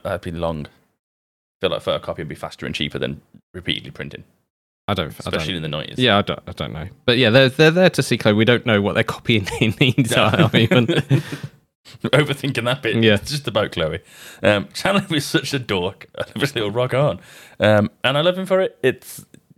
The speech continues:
Speaker 1: he's so lame. I also, uh,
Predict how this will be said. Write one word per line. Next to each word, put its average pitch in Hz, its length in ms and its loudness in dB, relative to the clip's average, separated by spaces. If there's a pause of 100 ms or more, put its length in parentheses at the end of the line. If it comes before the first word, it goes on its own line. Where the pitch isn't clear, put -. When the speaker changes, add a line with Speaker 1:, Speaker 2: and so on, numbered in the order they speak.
Speaker 1:
he's 135 180 -4
so 143 200 2
lame. 127 320 -2
I 127 220 0
also, 107 480 0 (680)
uh, 98 420 2